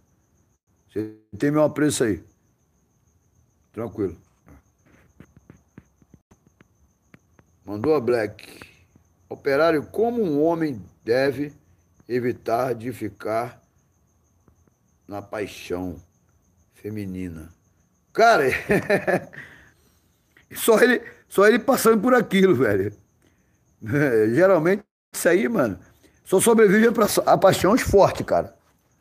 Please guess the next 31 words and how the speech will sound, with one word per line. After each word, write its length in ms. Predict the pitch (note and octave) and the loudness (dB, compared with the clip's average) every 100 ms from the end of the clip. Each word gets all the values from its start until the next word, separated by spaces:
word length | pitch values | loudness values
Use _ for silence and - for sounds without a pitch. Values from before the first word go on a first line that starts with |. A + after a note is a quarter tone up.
| _ _ | _ _
Os 140 | C3 - | -14 -6
fracos 320 | C#3 D#3+ - | 0 0 0
se 80 | A#3+ | -2
matam, 360 | A3+ D3 E2+ | 2 0 -2
cara. 180 | - - _ - | -10 -20 _ -20
<laughs> 280 | - - - - _ _ _ _ _ _ _ _ | -20 -18 -20 -20 _ _ _ _ _ _ _ _
Paixão 320 | D3 C#3 E3+ | -2 0 2
é 40 | F#3 | 4
um 20 | |
bagulho 260 | G3 E3+ F#3 | 4 4 0
muito 200 | A#3 F3+ | -2 -2
doido, 320 | B2+ F3 C3 | 0 0 -2
cara. 180 | - - _ _ _ _ _ _ | -10 -20 _ _ _ _ _ _
Isso 260 | C#3+ C#3+ F#3 | -6 0 2
aí 180 | F3 A3 | 4 4
é 80 | |
pra 160 | A#3 A#3+ | 4 4
manter, 480 | C4+ E4 G#3 A#3 A#3 | 2 0 4 6 6
cara, 300 | C#3 A2 G2+ G2+ | 4 4 4 2
a, 460 | G#2 G#2+ G#2+ G#2 - - - | 4 4 4 2 -4 -12 -2
a 60 | |
roda 300 | G#2+ D3 E3+ | 2 2 2
de 80 | F#3 | 0
Sansara, 580 | F#3 A#3+ A#3 E3+ E3 C#3+ | 0 0 2 2 4 2
né? 100 | A#2+ | 0
Que 80 | A#2 | 2
é 20 | |
a 40 | |
roda 180 | A#2+ C3+ | 2 2
feminina, 560 | C3 F3 E3+ D#3+ C#3+ | 0 -4 -2 -2 -2
né? 60 | A2 | -6